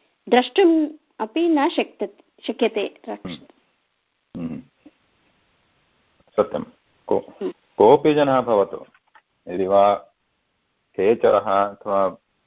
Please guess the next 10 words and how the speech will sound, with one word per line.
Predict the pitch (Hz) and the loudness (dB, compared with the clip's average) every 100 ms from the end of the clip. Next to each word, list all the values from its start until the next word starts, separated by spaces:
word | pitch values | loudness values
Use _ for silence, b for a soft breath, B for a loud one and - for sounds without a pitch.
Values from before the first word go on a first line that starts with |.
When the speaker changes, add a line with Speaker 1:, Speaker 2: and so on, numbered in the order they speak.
| _ _ _ - | _ _ _ -20
Speaker 2:
भूवासिनः, | 113 113 120 107 101 92 92 92 - | -4 2 4 4 0 -8 -10 -10 -14
भूवासिनः | 127 117 104 117 107 95 92 92 92 | -20 -10 0 2 2 -2 -10 -8 -8
अथवा | - 101 110 117 _ _ _ _ - | -6 -4 -4 -6 _ _ _ _ -2
पातालवासिनः | 92 117 120 117 107 98 92 90 87 92 _ | 0 2 4 4 2 0 -6 -10 -10 -10 _
कोऽपि, | - 110 110 | -6 -4 -2
अ, | 107 - 113 90 85 | -4 -6 -8 -6 -4
केऽपि | - 117 131 | -2 0 0
भवन्तु, | 104 92 90 - 82 101 _ _ _ _ _ _ _ _ _ _ _ _ _ _ _ _ _ _ 440 370 571 571 - _ _ _ _ _ _ | 2 0 -2 -8 -8 -10 _ _ _ _ _ _ _ _ _ _ _ _ _ _ _ _ _ _ -20 -18 -16 -18 -20 _ _ _ _ _ _
कोऽपि, | - 110 135 147 160 165 165 - _ _ _ _ _ _ _ _ | -2 2 4 2 -2 -4 -6 -14 _ _ _ _ _ _ _ _
आम्, | 113 110 107 95 87 85 | -2 0 2 0 -2 -6